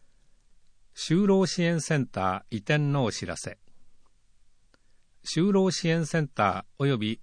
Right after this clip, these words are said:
ジョブトレーニング室は、三月三十日月曜に、アンサンブル荻窪四階、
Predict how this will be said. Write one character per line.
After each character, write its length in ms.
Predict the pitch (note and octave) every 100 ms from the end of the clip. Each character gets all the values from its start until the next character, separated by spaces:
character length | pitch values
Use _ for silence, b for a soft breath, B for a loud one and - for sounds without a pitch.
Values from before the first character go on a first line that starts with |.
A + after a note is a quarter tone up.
| -
ジ 160 | A2+
ョ 40 | C3
ブ 160 | F3
ト 120 | F3+
レ 180 | D#3+ E3+
ー 20 | E3
ニ 100 | D#3+
ン 120 | D3+
グ 100 | D3
室 220 | - -
は、 220 | G2 F2 - - - _ - _ _ _
三 360 | - G3 G3+ G3
月 260 | D#3 - A2+
三 320 | - C#3 D#3+
十 220 | D#3+ D#3
日 320 | G#2 E2+ G#2
月 340 | F#2+ G#2 - C#3
曜 160 | B2
に、 220 | F#2 E2+ - - _ _ - -
ア 140 | C3+
ン 100 | F#3
サ 160 | - F#3+
ン 140 | E3+
ブ 80 | A#2+
ル 100 | G#2
荻 220 | G2 G#2+ A2
窪 340 | A#2+ A2 A#2
四 260 | - G#2+ A2+
階、 320 | - G2+ F#2+